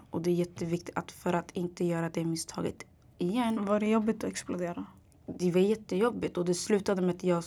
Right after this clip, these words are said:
Speaker 1: alltså, maybe I'm, alltså, I might look like the bad guy, förstår du? Eller, astaghfirullah, jag ska inte säga så. Jag tar tillbaka det ordet. Men jag känner att det kanske ser ut som att, ehm,
Speaker 2: Man fick ta, eller jag kopplar vad du
Speaker 1: negat-,
Speaker 2: menar.
Speaker 1: alltså, det såg jättenegativt ut, förstår du?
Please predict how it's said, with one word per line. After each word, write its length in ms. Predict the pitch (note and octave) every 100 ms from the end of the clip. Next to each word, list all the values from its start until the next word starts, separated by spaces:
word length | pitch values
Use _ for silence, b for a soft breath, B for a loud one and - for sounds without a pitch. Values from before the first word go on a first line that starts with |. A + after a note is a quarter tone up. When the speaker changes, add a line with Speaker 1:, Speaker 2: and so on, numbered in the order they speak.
| -
Speaker 1:
alltså, 220 | - - F3+
maybe 240 | F3 F3
I'm, 300 | E3+ - E3+ -
alltså, 220 | E3 F3
I 60 | E3+
might 220 | E3 E3
look 180 | E3 -
like 160 | -
the 80 | - -
bad 260 | A#3+ A#3+ F3
guy, 140 | E3
förstår 200 | - -
du? 60 | -
Eller, 140 | - B B B B B - - -
astaghfirullah, 440 | - F#3+ - G3
jag 80 | F3
ska 100 | F#3
inte 100 | -
säga 100 | F3+
så. 300 | - G3 - - -
Jag 180 | F#3 F#3
tar 80 | F#3
tillbaka 260 | E3+ E3 F3+
det 60 |
ordet. 200 | D#3 E3+
Men 120 | G3
jag 120 | G3+ F#3
känner 200 | F#3 F3
att 100 | F3
det 60 |
kanske 300 | E3+ F3 F3
ser 160 | E3 F3
ut 60 |
som 140 | E3 F3
att, 100 | - b b b b b b b -
ehm, 720 | F3+ F3 E3+ E3+ E3+ G#3 - - -
Speaker 2:
Man 220 | A3+ A#3+
fick 240 | A#3 A3 -
ta, 380 | A3 G#3 G3+ F3+ -
eller 220 | G3+ A3+
jag 160 | A#3
kopplar 260 | A#3+ - C4
vad 140 | C#4
du 40 | D#4
Speaker 1:
negat-, 180 | - G#3
Speaker 2:
menar. 100 | F#3+
Speaker 1:
alltså, 160 | C4+ A#3
det 100 | B3+
såg 180 | - C4+
jättenegativt 1000 | A#3 A#3 D#4 - B3+ B3+ C4 G#3 F3 -
ut, 240 | - - -
förstår 400 | - F3 F#3+ F#3+
du? 200 | B3+